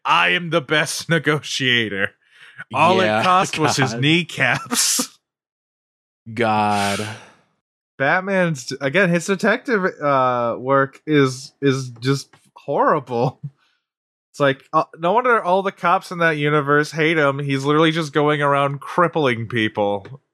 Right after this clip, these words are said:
Speaker 1: and then calling himself a better detective than the cops who are doing, like, actual detective work. <laughs> Like, they gotta, like, try and pinpoint where the bullet came from. Batman just, like,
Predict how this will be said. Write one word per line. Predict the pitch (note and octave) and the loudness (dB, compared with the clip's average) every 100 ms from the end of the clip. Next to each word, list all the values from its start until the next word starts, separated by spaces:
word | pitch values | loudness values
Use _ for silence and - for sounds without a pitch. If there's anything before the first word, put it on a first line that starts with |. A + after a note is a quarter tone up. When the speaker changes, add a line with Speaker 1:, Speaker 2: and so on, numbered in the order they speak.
| _ _ _ _ - | _ _ _ _ -2
Speaker 1:
and | C#3 | 0
then | C#3+ | 0
calling | C#3 D#3 D3 D3 | 0 2 2 0
himself | D3 - C#3+ C#3 | -4 -2 -2 -2
a | D#3 | -8
better | D3 C#3+ C#3 C#3 | -4 -2 0 -2
detective | C#3 - C3+ - C3+ | -4 -4 -4 -2 -2
than | B2+ A#2+ | -2 -2
the | A#2 | -2
cops | - B2+ G#2+ - - | -2 0 0 -4 -8
who | D#3 | -2
are | D3 C3 | 0 0
doing, | C3+ C3+ | 0 -2
like, | B2 B2 - | 0 -2 -2
actual | B2+ B2 - C3+ B2 | -4 -2 -4 -6 -6
detective | A#2 - C3 A#2+ A2 G2 | -6 -6 -4 -4 -8 -2
work. | G2+ G2+ A#2 - - - | 2 2 0 -4 -10 -14
<laughs> | _ _ _ _ _ _ _ _ _ _ _ | _ _ _ _ _ _ _ _ _ _ _
Like, | - C#3 | -4 -4
they | F3 | -2
gotta, | F#3+ G#3 F#3+ | 0 2 2
like, | F3+ E3 - | 2 -2 -6
try | - F#3+ F#3 F#3 | -6 0 2 2
and | F3 D#3+ | -2 -6
pinpoint | G3+ F#3+ F#3 - F3 E3+ | -2 -2 -2 -2 0 2
where | E3 D3 | 2 2
the | C#3 | 0
bullet | B2+ F3 F3 - | 0 2 2 0
came | D#3+ D3+ | -2 -2
from. | C#3+ D#3 C#3+ C3+ | 0 -2 0 0
Batman | E3 G#3 F#3 F3+ E3 | 0 0 0 -2 0
just, | D#3+ D3 D#3+ | -2 -2 0
like, | D3 | 0